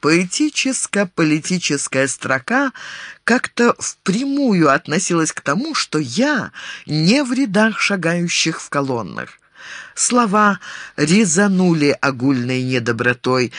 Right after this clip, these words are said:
Не вникая в причины, меня кто-то уличал, даже обвинял. Праздничный настрой померк. Я в ту пору яростно противилась попыткам вправлять свободную душу в рамки.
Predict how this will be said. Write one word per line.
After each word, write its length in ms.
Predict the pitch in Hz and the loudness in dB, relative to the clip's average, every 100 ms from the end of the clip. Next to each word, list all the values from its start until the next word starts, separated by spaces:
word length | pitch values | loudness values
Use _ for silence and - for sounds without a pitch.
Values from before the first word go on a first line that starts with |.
| - | -10
Не 160 | 143 185 | 0 0
вникая 460 | 165 185 208 196 165 | 2 -2 0 0 -2
в 100 | - | -4
причины, 680 | 147 156 - 240 165 123 - - - | -6 -2 -2 0 0 -2 -4 -18 -10
меня 600 | - 220 208 202 185 170 | -2 2 4 4 2 -2
кто-то 640 | - - - 208 - 208 175 | -8 -10 -6 -6 -2 0 2
уличал, 960 | 196 208 220 - - 269 262 160 107 - - _ | 0 0 -2 -2 0 4 4 2 0 -4 -20 _
даже 460 | 101 104 131 131 123 | -8 -4 -2 0 -2
обвинял. 760 | 123 90 90 78 107 147 254 208 _ _ _ _ _ _ _ _ _ _ _ _ _ _ | -2 -6 -10 -8 -4 -4 -4 -8 _ _ _ _ _ _ _ _ _ _ _ _ _ _
Праздничный 680 | - 269 277 139 117 - 123 | 0 2 2 0 -2 -2 0
настрой 480 | 117 - - 123 120 | 0 0 0 0 0
померк. 680 | 117 117 160 262 - - - - - - - | 0 0 0 -2 -4 -16 -20 -18 -16 -14 -12
Я 360 | - 139 214 208 | -6 2 4 4
в 100 | 202 | 2
ту 120 | 202 | -4
пору 440 | 190 220 208 185 180 - - | 2 4 6 4 2 -6 -8
яростно 600 | 143 175 196 190 - 180 | -2 2 2 0 -2 0
противилась 680 | 190 185 226 220 151 143 - | 0 0 0 2 4 2 0
попыткам 600 | 135 - 165 - 165 147 - - | -2 0 -2 0 0 0 -12 -14
вправлять 920 | - - - 180 156 170 180 170 156 | -12 -6 0 2 2 2 2 2 2
свободную 880 | - - 123 147 147 165 135 151 151 | 0 2 2 0 2 2 0 -2 -2
душу 440 | 147 156 - - | 0 -2 -2 -2
в 120 | 160 | -2
рамки. 640 | 180 202 127 104 - 78 | 2 4 2 -2 -8 -10